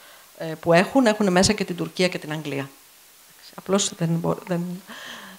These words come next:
έγιναν κατεχόμενες χώρες. Εμ,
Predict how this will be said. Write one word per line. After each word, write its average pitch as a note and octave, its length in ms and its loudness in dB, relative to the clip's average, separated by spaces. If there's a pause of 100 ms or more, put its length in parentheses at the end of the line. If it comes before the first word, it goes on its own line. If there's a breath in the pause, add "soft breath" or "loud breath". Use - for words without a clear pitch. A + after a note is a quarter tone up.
(140)
έγιναν E3 440 -4
κατεχόμενες E3 560 0
χώρες. C3 380 -2 (520 loud breath)
Εμ, F3 380 2